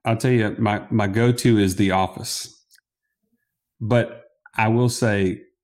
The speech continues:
it puts me at risk because the first time I saw The Office, I did not like it. Like, the first episode I watched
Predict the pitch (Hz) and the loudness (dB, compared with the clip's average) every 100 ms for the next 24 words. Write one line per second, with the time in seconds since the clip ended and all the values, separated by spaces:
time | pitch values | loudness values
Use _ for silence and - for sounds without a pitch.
0 | - 117 - 120 - 117 107 101 87 82 | -4 -4 0 -2 2 2 2 0 -2 -6
1 | - - - _ - - - 107 101 110 | -8 -14 -20 _ -20 -14 -10 -6 -4 -2
2 | 98 95 107 143 143 - 160 131 127 - | -2 -4 -4 -2 -2 0 0 0 0 0
3 | 123 113 113 104 104 101 101 117 113 113 | 0 2 0 -2 -2 -2 -2 0 0 -2
4 | - - _ _ _ _ _ - 104 104 | -8 -16 _ _ _ _ _ -2 2 2
5 | 98 95 95 80 78 - - - 107 104 | 2 0 -2 -6 -10 -12 -16 -4 -2 0
6 | 117 127 117 113 107 98 107 - 120 123 | -2 2 0 0 -2 -2 -2 0 0 0
7 | 120 _ _ _ _ _ _ - 104 98 | -4 _ _ _ _ _ _ -8 -4 0
8 | 104 110 107 - | 0 0 -4 -10